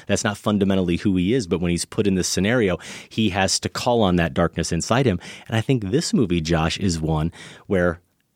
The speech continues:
that darkness is very literal, and it's Russell, the Jeffrey Wright character, that the movie is ultimately about is very much about, without getting too much into the details here, it's about his redemption and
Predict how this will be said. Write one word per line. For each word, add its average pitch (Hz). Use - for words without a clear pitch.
that 107
darkness 110
is 107
very 90
literal, 80
and 90
it's -
Russell, 82
the 104
Jeffrey 98
Wright 104
character, 80
that 107
the 107
movie 107
is 87
ultimately 92
about 113
is 95
very 104
much 98
about, 90
without 92
getting 95
too 95
much 92
into 87
the 82
details 101
here, 82
it's -
about 92
his -
redemption 78
and 92